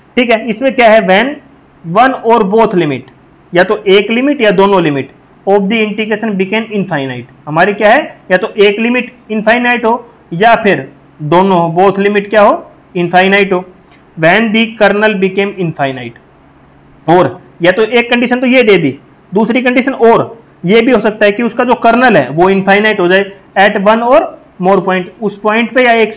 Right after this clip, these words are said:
उस एक से ज़्यादा point पे, with the range of integration, जो हमारी integration की limit रहेगी minus infinity से infinity, या फिर हमारा कुछ भी एक limit आ सकता है ज़ीरो से इन्फिनिटी, इस बीच के में भी अगर वो हमारा kernel है वो infinite हो रहा है, तो भी उस integration को क्या बोलेंगे, Singular integral equation बोलेंगे।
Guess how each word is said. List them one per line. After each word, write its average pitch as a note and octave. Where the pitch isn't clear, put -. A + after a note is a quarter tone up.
उस A3
एक G3+
से A3
ज़्यादा G3+
point F#3
पे, G#3
with F#3+
the A3+
range G#3
of C4
integration, F3
जो G3+
हमारी G3
integration A3
की A3
limit G#3+
रहेगी F#3+
minus G3
infinity G#3
से A3+
infinity, A#3+
या G3+
फिर A3
हमारा G3
कुछ A3+
भी A3+
एक A#3+
limit A#3+
आ A3+
सकता G#3+
है G3+
ज़ीरो A3+
से A#3
इन्फिनिटी, A#3+
इस G3
बीच A3
के B3
में A3
भी A3+
अगर A3+
वो G3+
हमारा F3+
kernel A3
है G#3+
वो A3
infinite G#3+
हो E3+
रहा E3+
है, G#3
तो G#3
भी A3
उस A3+
integration F#3+
को F#3+
क्या F3+
बोलेंगे, F3+
Singular B3
integral F3+
equation D#3+
बोलेंगे। D3